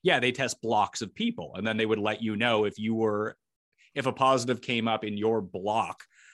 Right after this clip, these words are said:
of people, and then you would have to go get retested and then isolate until that time. So it's just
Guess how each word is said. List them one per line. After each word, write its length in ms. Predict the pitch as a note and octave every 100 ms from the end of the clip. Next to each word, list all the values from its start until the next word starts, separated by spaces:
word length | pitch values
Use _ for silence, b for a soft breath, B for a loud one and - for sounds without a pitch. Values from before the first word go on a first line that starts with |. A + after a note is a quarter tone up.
| b
of 220 | A#2 F#2
people, 440 | - A3 G#3 G2+ F#2+
and 120 | A2
then 160 | A2 G2
you 160 | A#2
would 140 | A#2 A2
have 180 | G#2+
to 80 | -
go 240 | G2 G#2 G2
get 240 | G#2 F#2+
retested 720 | F#2+ G#2 A#2 A2 G#2 F2+ -
and 100 | F2+
then 140 | G2+ F#2+
isolate 560 | - A2 - F2 E2+ F2 F#2+
until 340 | F2 F#2+ F2
that 220 | E2+ E2+
time. 320 | G2 F#2 E2 _ B B B B
So 440 | - G2+ E2+ E2+ -
it's 320 | A#2 A2 G#2
just 200 | B2+ G#2+